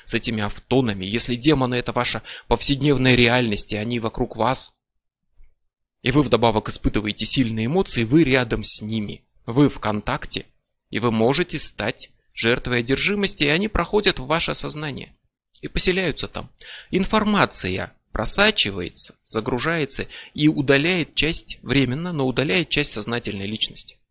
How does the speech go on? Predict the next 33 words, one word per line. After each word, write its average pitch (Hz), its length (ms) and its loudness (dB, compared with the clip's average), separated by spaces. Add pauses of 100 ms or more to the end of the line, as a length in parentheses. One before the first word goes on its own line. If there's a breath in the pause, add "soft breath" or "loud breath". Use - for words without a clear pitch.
(280)
И 117 80 -4
заменяет 135 500 2
ее 127 160 4
своей 117 540 0
информацией, - 640 -10 (240 loud breath)
тем, 208 160 2
что - 160 0
записано 107 440 -4
в - 60 -16
демоне, - 360 -6 (1000)
в - 80 -8
этом 120 180 -4
автоне. 95 360 -8 (840 loud breath)
И, - 60 -8
кстати, - 300 0
почему 202 340 2
именно 156 300 0
в 135 80 -10
демоне? 113 520 0
Почему - 360 -2
не 170 100 -2
говорят 139 420 -2
об 117 120 -2
одержимости 127 580 0
там 95 260 -8
ангелом, 156 460 -2
от 110 80 -10
которого 104 380 -4
человек 110 340 -4
начинает 104 380 -4
петь 151 200 -2
приятным 104 420 0
голосом? - 320 -10